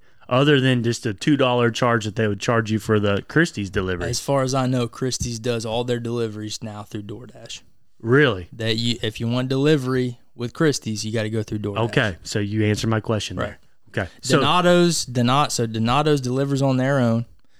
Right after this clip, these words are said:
Speaker 2: There's a Pizza Hut in the town I live, but it's pickup only.
Speaker 1: Okay.
Speaker 2: It's carry out only.
Speaker 1: All right.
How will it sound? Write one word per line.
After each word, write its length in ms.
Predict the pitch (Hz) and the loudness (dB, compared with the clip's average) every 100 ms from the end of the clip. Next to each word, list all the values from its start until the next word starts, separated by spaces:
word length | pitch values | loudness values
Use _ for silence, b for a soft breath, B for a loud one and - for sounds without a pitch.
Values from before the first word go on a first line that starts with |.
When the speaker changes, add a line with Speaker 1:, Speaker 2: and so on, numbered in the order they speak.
| - | -8
Speaker 2:
There's 180 | 120 117 | -4 -4
a 40 | 113 | 0
Pizza 340 | 196 190 143 | 2 2 2
Hut 240 | 147 143 131 | 2 2 2
in 120 | 135 | 2
the 60 | 123 | 2
town 240 | 127 127 | 0 2
I 100 | 123 | 2
live, 280 | 120 120 117 | 2 0 -2
but 120 | 110 123 | -2 -4
it's 120 | - | -4
pickup 440 | - 127 127 127 | -4 -2 -2 -2
only. 320 | 117 107 110 - - - | -2 -4 -6 -10 -18 -14
Speaker 1:
Okay. 180 | - 98 | -8 -8
Speaker 2:
It's 140 | - | -6
carry 240 | - 120 120 | -2 0 2
out 140 | 123 | 2
only. 180 | 113 107 | 0 0
Speaker 1:
All 60 | |
right. 80 | 110 | -2